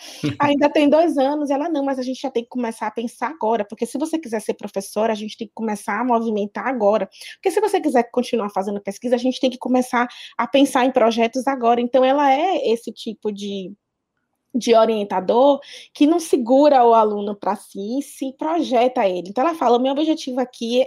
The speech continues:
é, é moldar vocês pra serem pesquisadores, mesmo que vocês continuem colaborando comigo, eu quero que vocês tenham um grupo de pesquisa de vocês, que vocês façam as pesquisas, que,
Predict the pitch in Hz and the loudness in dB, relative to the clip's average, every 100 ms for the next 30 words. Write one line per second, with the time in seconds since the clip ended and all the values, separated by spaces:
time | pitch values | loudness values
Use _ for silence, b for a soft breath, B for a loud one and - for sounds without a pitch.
0 | - 226 220 254 B B B - 214 247 | 2 2 2 0 B B B -6 -2 4
1 | 262 247 226 269 320 320 247 247 - 277 | 4 6 2 0 -2 -2 -2 -2 -4 -6
2 | - 214 240 269 262 262 254 226 196 208 | -4 -4 -4 -6 -6 -4 -6 -4 -4 -4
3 | 220 220 254 285 302 262 269 - - 247 | -4 -2 0 -2 -4 -6 -4 -6 -10 -10
4 | 233 214 214 240 254 214 202 202 196 190 | -8 -6 -6 -4 -2 -2 0 0 -2 -8
5 | - 190 190 214 - 220 247 240 240 233 | -10 -8 -4 -6 -2 -2 -2 -6 -8 -8
6 | - 202 208 202 202 208 214 - 196 196 | -6 -8 -6 -10 -12 -12 -12 -12 -10 -8
7 | 185 175 185 - 185 - B B B 220 | -8 -10 -10 -10 -10 -12 B B B -4
8 | 202 220 214 - 214 240 240 220 - 214 | -2 2 0 2 0 0 -2 -4 -4 -12
9 | - 202 196 196 - - 208 | -8 -8 -6 -8 -8 -8 -8